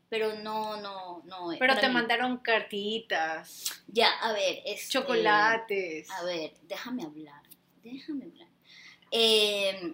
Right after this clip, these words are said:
Speaker 1: era un ve-, para variar, era vecino. <laughs>
Speaker 2: Qué guapuchica, ¿verdad?
Speaker 1: Oye, ¿quién no tiene
Speaker 2: ¿Verdad?
Speaker 1: historia de amor con vecino?
Speaker 2: Con el vecino.
Speaker 1: Ya.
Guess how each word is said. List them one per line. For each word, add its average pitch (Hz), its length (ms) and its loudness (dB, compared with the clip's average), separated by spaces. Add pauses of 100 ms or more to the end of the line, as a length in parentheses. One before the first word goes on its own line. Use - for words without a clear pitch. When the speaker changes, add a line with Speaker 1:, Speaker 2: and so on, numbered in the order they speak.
(120)
Speaker 1:
era 262 180 -2
un 285 120 -2
ve-, - 220 -6
para 196 180 0
variar, 170 380 -6
era 240 240 -2
vecino. 185 800 -2
<laughs> 440 1300 10
Speaker 2:
Qué 254 140 4
guapuchica, 247 680 4
¿verdad? 254 560 6 (120)
Speaker 1:
Oye, 294 320 6
¿quién 523 140 -2 (100)
no 247 100 2
tiene 226 180 8
Speaker 2:
¿Verdad? 277 120 8
Speaker 1:
historia 269 300 10
de 311 80 12
amor 370 380 10
con - 80 2
vecino? 220 320 0
Speaker 2:
Con 254 220 10
el 233 140 8
vecino. 240 720 4
Speaker 1:
Ya. 185 220 0